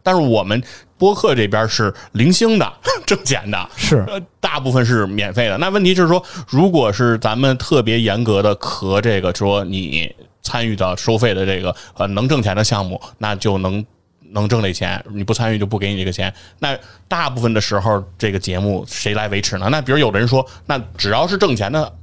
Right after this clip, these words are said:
Speaker 1: 活儿，你叫我去，我，我，我百分之百去。
Speaker 2: 对，
Speaker 1: 但是如果平时免费的，
Speaker 2: 而且
Speaker 1: 我不来了。
Speaker 2: 嗯。
Speaker 1: 那你说这事儿怎么弄呢？
Speaker 2: 而且还有一个点啊，我是突然想到了什么呀？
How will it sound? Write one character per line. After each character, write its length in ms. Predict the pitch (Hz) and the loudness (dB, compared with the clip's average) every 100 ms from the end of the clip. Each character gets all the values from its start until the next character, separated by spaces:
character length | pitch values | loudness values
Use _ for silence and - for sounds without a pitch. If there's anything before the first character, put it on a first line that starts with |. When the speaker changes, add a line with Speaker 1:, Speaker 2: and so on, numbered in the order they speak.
| - | -20
Speaker 1:
活 180 | _ 101 | _ -2
儿， 140 | 95 - - _ _ _ _ | -2 -2 -14 _ _ _ _
你 120 | 104 | -8
叫 160 | 101 123 | -2 0
我 120 | 98 | 0
去， 180 | 95 113 | -2 -2
我， 160 | 98 110 | -2 -2
我， 140 | - 98 | -4 0
我 160 | 98 | 0
百 160 | 98 90 | -2 -2
分 120 | 107 | -2
之 60 | 107 | -2
百 140 | 95 | -4
去。 200 | - - - _ _ | -8 -14 -16 _ _
Speaker 2:
对， 140 | - | 2
Speaker 1:
但 80 | 117 | 2
是 60 | 120 | 2
如 80 | 160 | 2
果 100 | 151 | 2
平 200 | 117 139 | 2 2
时 80 | 139 | 4
免 160 | 120 | 2
费 80 | 101 | 2
的， 60 | 113 | 0
Speaker 2:
而 20 | |
且 20 | |
Speaker 1:
我 60 | 90 | 0
不 80 | 90 | -2
来 140 | 92 | -4
了。 80 | 95 - | -6 -4
Speaker 2:
嗯。 240 | 117 104 95 | 0 0 0
Speaker 1:
那 140 | - 170 | -2 -2
你 120 | 127 | 2
说 140 | 127 | 2
这 180 | 143 139 | 2 2
事 100 | 123 | 2
儿 80 | 120 | 0
怎 100 | 98 | 0
么 60 | |
弄 200 | 98 110 | 0 -2
呢？ 80 | 98 - _ _ | -2 -10 _ _
Speaker 2:
而 140 | 104 175 | 0 2
且 160 | 180 | 2
还 160 | 110 131 | 2 2
有 100 | 151 | 4
一 140 | 123 | 4
个 120 | 127 113 | 6 4
点 240 | - 92 | 2 -4
啊， 200 | 85 98 | -2 0
我 420 | 104 101 98 92 95 | 2 2 2 2 -2
是 1000 | - 113 101 98 95 95 92 90 87 85 82 - | 0 2 4 2 2 0 -2 -2 -4 -8 -10 -4
突 120 | - | 2
然 100 | 123 | 2
想 200 | - 87 | 2 0
到 220 | 104 92 | 2 2
了 100 | 92 | 0
什 100 | 95 | -4
么 100 | 87 | -4
呀？ 160 | 90 | -4